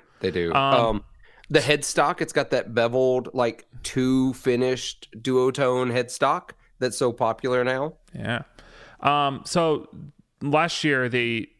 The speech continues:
Speaker 2: the Juliet had a proper, like, an official Bigsby. So this is the Goldo dip version of it.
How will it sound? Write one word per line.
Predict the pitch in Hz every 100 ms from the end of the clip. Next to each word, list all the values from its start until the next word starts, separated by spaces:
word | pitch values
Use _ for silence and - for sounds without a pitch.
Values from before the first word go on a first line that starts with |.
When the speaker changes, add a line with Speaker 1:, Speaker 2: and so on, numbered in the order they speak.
| -
Speaker 2:
the | - 117
Juliet | 110 120 113 110
had | - 113 101 101 101
a | 107 101 98 - - _ _
proper, | - 117 - 113 -
like, | 117
an | 107 110
official | 104 110 107
Bigsby. | 95 92 - 92 87
So | -
this | 95 95
is | 110
the | - 107
Goldo | - - 107 101 95 95 - - _ -
dip | 107 -
version | 98 92 92
of | 87
it. | 92 113